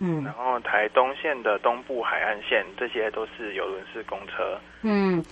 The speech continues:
Speaker 1: 哦，吴先生说想请教一下，呃，这种邮轮式公车的话，基本上，呃，收费是不是跟一般的公车再贵一点？然后有导览吗？
Speaker 2: 嗯，有的，有，有导览，所以因为还有导览人员的费用，所以我们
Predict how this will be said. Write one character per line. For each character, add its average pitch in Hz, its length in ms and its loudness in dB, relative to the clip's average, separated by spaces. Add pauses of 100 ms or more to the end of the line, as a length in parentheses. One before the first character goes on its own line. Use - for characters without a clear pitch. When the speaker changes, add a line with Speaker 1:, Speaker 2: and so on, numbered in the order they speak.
(140)
Speaker 1:
哦， 233 160 4 (160)
吴 285 140 6
先 359 140 10
生 359 60 12
说 339 140 10
想 277 180 8
请 208 220 4
教 262 160 8
一 233 60 6
下， 240 200 6 (160)
呃， 208 360 6
这 320 240 6
种 190 200 8
邮 190 120 10
轮 226 160 8
式 220 320 4
公 208 260 6
车 202 180 2
的 175 140 6
话， 190 220 4
基 214 180 -2
本 160 220 2
上， 170 260 4 (100)
呃， 151 140 4
收 226 240 4
费 220 240 4
是 208 200 0
不 185 40 4
是 190 60 0
跟 196 260 2
一 214 80 2
般 190 160 4
的 185 80 4
公 175 180 2
车 175 200 2
再 160 280 4 (120)
贵 180 180 4
一 165 60 2
点？ 151 160 0
然 160 100 2
后 233 140 4
有 196 180 4
导 156 240 6
览 175 180 6
吗？ 135 380 -2 (460)
Speaker 2:
嗯， 123 120 -4
有 110 180 2
的， 110 280 6
有， 107 140 2
有 107 140 0
导 113 220 6
览， 107 260 8
所 120 100 4
以 110 280 2
因 120 180 -2
为 127 240 2
还 113 140 4
有 110 140 10
导 110 200 6
览 104 160 6
人 98 140 -10
员 104 160 -10
的 95 100 -4
费 107 240 0
用， 104 220 0
所 107 120 -6
以 107 60 0
我 104 60 -4
们 92 120 -8